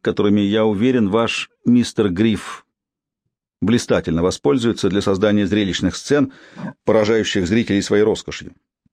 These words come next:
Турецкий султан начинает осаждать королеву Гвиневру,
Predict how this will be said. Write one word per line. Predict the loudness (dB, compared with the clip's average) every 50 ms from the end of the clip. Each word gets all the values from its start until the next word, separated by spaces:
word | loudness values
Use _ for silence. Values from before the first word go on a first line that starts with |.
| _ _ _ _ _ _
Турецкий | -2 0 2 2 0 -2 -2 -2 -2
султан | 0 0 -2 -2 0 -2 0 0 0 0 0
начинает | -2 0 0 0 0 0 0 -2 -2 -2
осаждать | -2 0 0 0 2 2 0 0 0 0
королеву | 0 0 2 2 2 2 2 2 2
Гвиневру, | 2 2 2 2 2 2 2 0 0 -2